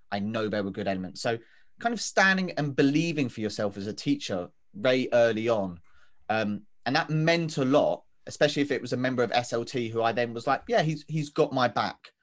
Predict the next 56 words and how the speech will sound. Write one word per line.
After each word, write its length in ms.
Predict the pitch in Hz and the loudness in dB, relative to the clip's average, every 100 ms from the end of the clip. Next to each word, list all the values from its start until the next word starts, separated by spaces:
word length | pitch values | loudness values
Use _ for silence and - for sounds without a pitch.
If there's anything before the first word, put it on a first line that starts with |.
| - - | -20 -6
Like, 280 | 107 - - - - - - - | -4 -4 -12 -20 -20 -20 -20 -4
I 80 | 117 | -4
can 320 | - 156 143 | 2 2 4
do 180 | 104 95 | 2 2
this. 400 | 92 110 - - - - - - | 0 -4 -10 -14 -18 -20 -12 -6
I'm 80 | 107 | -2
gonna 160 | 120 | 0
get 160 | 120 - | 0 0
stuff 240 | - 107 | 0 0
wrong, 200 | 123 104 | 0 -2
but 160 | 95 - | -2 -4
I 20 | |
can 320 | - 139 131 | -4 -2 -2
do 160 | 113 107 | 0 -2
this, 140 | 101 | -4
and 100 | - | -4
I 100 | 107 | -4
need 180 | 107 107 | -2 -4
to 100 | 104 | -6
focus 520 | - - 113 110 107 | -6 0 0 -2 -8
on 120 | 107 101 | -4 -4
those 160 | 101 | -4
positives." 500 | - 104 - 85 - - - - - | -6 -6 -6 -10 -12 -20 -20 -20 -6
And 140 | 120 139 | 0 4
after 300 | 170 165 147 | 4 4 2
that, 280 | 147 110 117 | 2 2 2
me 200 | 143 139 | 2 4
and 240 | 127 101 - - - - - - | 2 -4 -14 -20 -20 -20 -18 -12
the 80 | 120 | -4
Teach 300 | 156 143 - | 0 0 2
First 240 | 131 120 | 0 2
I 80 | 113 | 0
was 180 | 113 113 | 0 -4
with 140 | 113 | -4
in 80 | 110 | -6
the 40 | |
school, 440 | - - 139 175 - _ _ _ - | -6 0 0 -2 -8 _ _ _ -2
um, 240 | 110 113 - | -2 0 -2
at 100 | 127 | 2
the 120 | 139 | 4
end 140 | 151 147 | 4 2
of 80 | |
each 200 | 139 - | 0 0
day, 240 | - 110 104 | 2 4 2
we 200 | 110 - | -2 0
always 480 | 143 160 151 139 135 | 4 6 6 4 2
met 220 | 131 120 | -2 0
up 120 | 113 | -2
before 280 | 107 - 123 | -2 -4 -4
we 80 | 117 | 0
left 260 | 113 117 - | 0 -2 -6
the 60 | |
building 440 | 104 107 98 98 101 | -2 -2 -2 -2 -4
and 80 | |
said, 220 | 95 104 101 | -4 -2 2
like, 240 | 104 | 2